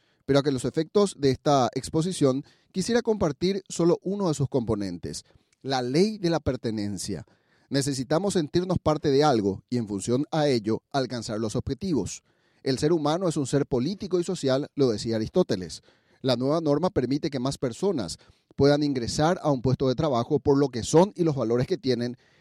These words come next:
y no por lo que circunstancialmente les pudo haber pasado. El desafío de la correspondencia entre el rol asignado y su rendimiento, en definitiva, no es un elemento aislado que solo el trabajador debe aplicar.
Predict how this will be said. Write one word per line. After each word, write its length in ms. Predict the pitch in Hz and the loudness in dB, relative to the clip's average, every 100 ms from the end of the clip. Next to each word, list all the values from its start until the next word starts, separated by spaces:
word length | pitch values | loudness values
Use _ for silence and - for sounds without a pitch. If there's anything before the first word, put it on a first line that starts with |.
| _ 247 | _ -8
y 100 | 240 | -2
no 220 | 190 208 | 0 4
por 220 | 220 185 | 6 6
lo 140 | 180 | 4
que 200 | - 165 | 4 0
circunstancialmente 1000 | 151 170 175 147 135 117 151 190 160 156 170 | 0 0 0 -2 -2 0 0 0 0 0 0
les 100 | - | 0
pudo 220 | 139 127 | 2 2
haber 160 | 117 | 2
pasado. 520 | 110 107 107 87 90 - _ _ _ _ _ | 0 0 -2 -2 -4 -8 _ _ _ _ _
El 120 | 147 | 0
desafío 480 | 139 135 120 175 202 | 0 0 -4 4 8
de 60 | 175 | 8
la 100 | 165 | 6
correspondencia 880 | 156 139 151 131 131 117 107 110 - | 2 2 2 2 2 2 0 -4 -4
entre 320 | 139 131 127 120 | -2 0 0 -2
el 100 | 98 | -2
rol 260 | 151 226 | 2 2
asignado 580 | 220 185 147 127 104 - | 2 0 0 2 2 0
y 60 | - | -2
su 140 | 135 | -2
rendimiento, 680 | 120 120 110 139 226 - 120 - | -2 -4 -2 0 0 2 2 2
en 180 | 180 220 | 0 0
definitiva, 680 | - 170 156 117 113 113 - _ _ _ | 0 0 -2 -2 0 0 -4 _ _ _
no 120 | 127 | 0
es 80 | 139 | 4
un 120 | 180 | 4
elemento 360 | 202 165 180 185 | 2 0 0 0
aislado 440 | 139 151 196 185 | 0 0 2 2
que 120 | 139 | 0
solo 200 | 131 139 | 0 2
el 80 | 143 | 2
trabajador 560 | 143 139 135 113 147 156 | 0 -4 -2 0 2 2
debe 140 | 127 | 0
aplicar. 500 | 107 101 - 80 71 | -2 -4 -6 -8 -8